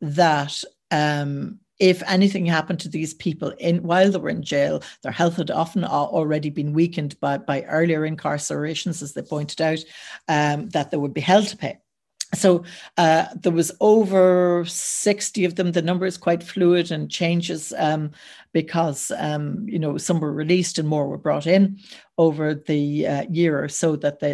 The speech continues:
that are ten months that they, that they were detained. Um, they were brought to jails in, in, in Wales and, and in England. And they would have included people like Arthur Griffith.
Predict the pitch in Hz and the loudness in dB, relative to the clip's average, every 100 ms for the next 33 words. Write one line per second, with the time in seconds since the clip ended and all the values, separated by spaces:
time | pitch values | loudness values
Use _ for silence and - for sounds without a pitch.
0 | - 147 - 147 160 - 185 170 147 - | -2 -4 0 0 -2 -4 -2 0 -2 -8
1 | - 139 - 202 - 147 - 143 147 147 | -10 -6 -4 -4 -6 -6 -4 -4 -4 -8
2 | - - 175 196 196 196 - - - 156 | -8 0 2 4 2 -2 -16 -20 -2 0
3 | 156 156 165 156 151 180 175 175 160 165 | 0 0 0 0 2 2 0 -4 -6 -2
4 | 156 147 156 - 165 147 - 156 160 165 | 0 -2 -4 -4 -4 -4 -4 -4 2 2
5 | 160 156 143 - 151 143 139 - 143 139 | 4 2 -4 -6 -4 -4 -6 -8 -6 -6
6 | 139 151 202 202 202 196 - _ _ - | -4 2 4 4 2 -2 -12 _ _ -4
7 | 185 185 185 220 220 196 202 196 202 180 | 2 4 6 6 6 4 2 4 2 2
8 | 170 165 156 151 147 - 151 151 - 139 | 0 -2 0 0 0 0 -2 -2 -4 -4
9 | 139 - - | -4 -12 -20